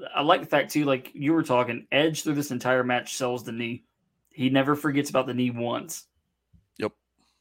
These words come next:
Speaker 2: And man, you gotta think Edge is getting the education of a lifetime, no pun intended. Um,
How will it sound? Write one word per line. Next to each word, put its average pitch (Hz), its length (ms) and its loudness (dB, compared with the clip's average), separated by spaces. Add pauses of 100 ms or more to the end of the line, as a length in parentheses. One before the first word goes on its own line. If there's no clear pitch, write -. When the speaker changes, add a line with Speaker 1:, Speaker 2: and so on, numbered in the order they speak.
(840)
Speaker 2:
And 170 160 -4
man, 196 280 2
you 180 80 -2
gotta 185 160 6
think 131 360 0 (100)
Edge 180 240 4
is 123 240 -2
getting 123 260 0
the 98 100 -2
education 113 640 0
of 98 60 -4
a 101 40 -4
lifetime, 101 480 4
no 95 120 0
pun 101 200 -2
intended. 98 440 -8 (360)
Um, 107 460 8